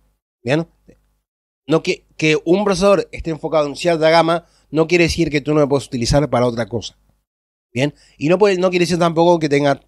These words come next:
características que tienen otro, que otros procesadores no tengan. ¿Bien? Por esto particularmente es que yo, mm, quería, hice este video hace unos, unos días, eh, hace bastante tiempo ya de hecho,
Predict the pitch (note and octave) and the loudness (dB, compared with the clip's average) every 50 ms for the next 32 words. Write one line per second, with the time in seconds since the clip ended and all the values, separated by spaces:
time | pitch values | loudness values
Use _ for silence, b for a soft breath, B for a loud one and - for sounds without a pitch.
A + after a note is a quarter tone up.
0 | _ - - B2 B2 B2 B2+ C3+ C3+ C3 - C#3 C3+ C#3+ C#3 - - - A2 G2 | _ -4 -2 0 0 2 2 0 0 0 0 0 0 0 -2 -4 -6 -10 -10 -6
1 | A#2+ B2+ C3 B2+ B2 B2 A#2+ - - A#2+ B2 A2+ A#2 A#2 - _ _ _ _ _ | -6 -4 -2 -2 -2 -4 -6 -8 -12 -12 -12 -10 -10 -12 -14 _ _ _ _ _
2 | _ _ _ _ _ - C3 C3 C3 C#3 C#3 A#2+ - B2+ A#2+ - C3+ B2 A#2 A#2+ | _ _ _ _ _ -2 -2 0 2 0 0 -2 -2 -4 -4 -2 -2 -2 0 0
3 | C3+ C3+ G#2+ C#3 C#3 C3 A#2 G#2 F2+ - _ _ _ _ _ _ - A2 B2 D3 | 0 2 2 2 0 0 -2 -6 -10 -14 _ _ _ _ _ _ -6 -4 -4 -4
4 | D#3+ _ _ _ _ _ _ _ _ _ _ _ _ _ - E3 F#3 A3 A3 G#3 | -6 _ _ _ _ _ _ _ _ _ _ _ _ _ -2 0 2 2 2 0
5 | G3 G3 F#3+ F#3 F#3 F3+ F3+ F3+ F#3 F#3 F#3 F#3 - - E3 - - E3+ F3+ F#3 | 0 0 2 4 4 4 4 2 -2 -4 -8 -12 -10 -8 -8 -2 0 0 0 -2
6 | - _ - B2+ B2 B2+ B2+ B2+ B2+ B2+ B2+ C3 B2+ - _ _ _ _ _ _ | -4 _ -16 -14 -10 -8 -8 -6 -6 -4 -6 -6 -8 -12 _ _ _ _ _ _
7 | _ _ _ _ _ _ _ _ - C#3 C#3 C3+ C#3+ C#3+ D#3 D#3+ E3 F3 E3+ _ | _ _ _ _ _ _ _ _ -4 -2 -2 0 0 2 4 4 4 4 2 _
8 | _ _ _ _ _ _ _ _ _ - D#3 C3+ C3 - - D#3 D3 D3 D3+ D#3+ | _ _ _ _ _ _ _ _ _ -10 -8 -6 -4 0 2 2 4 6 6 6
9 | F3 E3+ D#3 C#3 - C3 B2+ - _ _ - C#3+ C3 C3 C#3 D3 D#3+ F3 F#3+ F#3+ | 6 6 4 0 -2 -8 -8 -10 _ _ -8 -6 -4 -2 0 2 2 2 2 2
10 | - - _ _ _ _ _ _ _ _ _ _ _ _ - A2+ A2 A2 - - | -2 -8 _ _ _ _ _ _ _ _ _ _ _ _ -20 -18 -16 -16 -16 -18
11 | - A2 - B2 A2 A2 D#3 E3 D#3+ C#3 C3 C3 D#3 D3+ C#3+ C#3 D3 D3 D3 C#3+ | -20 -18 -16 -16 -10 -6 -4 -4 -4 -4 -4 -4 -2 -2 -2 0 0 0 0 0
12 | C#3+ - F3 F3 - | 0 -2 -4 -6 -6